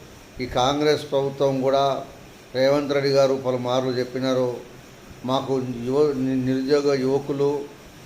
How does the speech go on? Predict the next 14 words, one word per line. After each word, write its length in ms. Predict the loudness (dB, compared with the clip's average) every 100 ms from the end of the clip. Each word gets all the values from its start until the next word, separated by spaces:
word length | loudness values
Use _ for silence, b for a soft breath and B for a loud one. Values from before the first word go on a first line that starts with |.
| -20 -6
యాభై 340 | -2 2 2 4
లక్షల 320 | 2 2 0
మంది 280 | 2 0 -2
యువకులు 420 | 0 0 0 0 -2
చేసేటువంటి 580 | -2 -4 -6 -4 -2 -2 -4 -10 -18 -20 -20 -20 -8 0
వాళ్ళు 340 | 2 2 2 -2
కృషి 260 | -4 -6 2
వల్లనే 300 | 2 4 0
మా 160 | -2 0
ప్రభుత్వం 340 | 0 0 0 -2
అధికారంలో 540 | -2 0 2 2 0 -2 -4
వచ్చిందన్న 420 | -6 -4 -4 -2 -2
మాట 200 | -2 0 0 -2 -8 -18 -20 -20 -12 -2
వారు 180 | -2